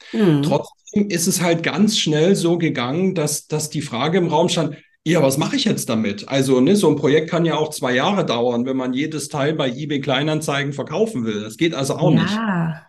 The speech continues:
Speaker 1: sehr kräftezehrend und ganz viel Energie muss man da ja reinstecken.
Speaker 2: Ja, und man muss halt plötzlich anfangen, ganz groß zu denken, ne? Also,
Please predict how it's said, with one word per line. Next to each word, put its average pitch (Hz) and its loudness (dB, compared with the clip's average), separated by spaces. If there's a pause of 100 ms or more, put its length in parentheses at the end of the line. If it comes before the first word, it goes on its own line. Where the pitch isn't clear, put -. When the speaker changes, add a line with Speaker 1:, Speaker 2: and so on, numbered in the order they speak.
(100)
Speaker 1:
sehr 180 0
kräftezehrend 165 0
und 156 4
ganz 180 0
viel 170 0
Energie 175 0
muss 226 -2
man 160 -2
da 156 -2
ja 151 -2
reinstecken. 151 -8
Speaker 2:
Ja, 165 2 (140)
und 165 2
man 151 0
muss 175 0
halt 175 0
plötzlich 180 -4
anfangen, 180 -4
ganz 151 -4
groß 226 0
zu 143 -4
denken, 110 -6 (220)
ne? 196 2
Also, 139 2